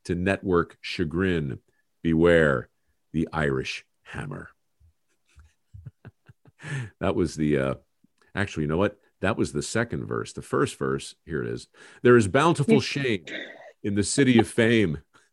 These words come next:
<laughs> when it comes to making a score. Executives scheme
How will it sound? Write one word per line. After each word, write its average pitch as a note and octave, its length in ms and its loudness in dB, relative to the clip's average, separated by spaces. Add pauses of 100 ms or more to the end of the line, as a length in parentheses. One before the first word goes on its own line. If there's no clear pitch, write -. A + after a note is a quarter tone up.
(200)
<laughs> F3 180 -2
when G#2+ 160 -2
it F#2+ 100 -4
comes A#2+ 280 2
to A2+ 100 -2
making G#2 360 2
a F2+ 40 0
score. F#2+ 600 -2 (220)
Executives A2 680 2
scheme B2 600 -2